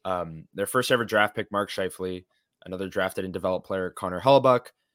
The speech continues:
signed identical, matching, whatever you wanna say, seven-year, eight point five million per year contracts. Uh, what were your guys' initial reactions? This dropped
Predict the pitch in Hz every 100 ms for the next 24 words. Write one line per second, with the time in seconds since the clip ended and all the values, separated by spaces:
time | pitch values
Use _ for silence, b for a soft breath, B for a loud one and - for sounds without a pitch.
0 | _ _ _ - - 117 113 - 113 107
1 | 127 139 156 160 151 147 135 107 120 127
2 | - 123 120 101 110 113 110 107 104 101
3 | 98 95 98 - - 123 143 123 113 110
4 | - 113 110 _ 123 117 - 101 95 95
5 | 98 95 92 92 _ - 113 107 92 95
6 | 90 85 - 107 107 - 113 104 - -
7 | - _ _ _ _ _ - 90 90 82
8 | 117 147 170 143 120 127 127 - 107 107
9 | 127 113 98 104 90 85 117 - 113 110
10 | 117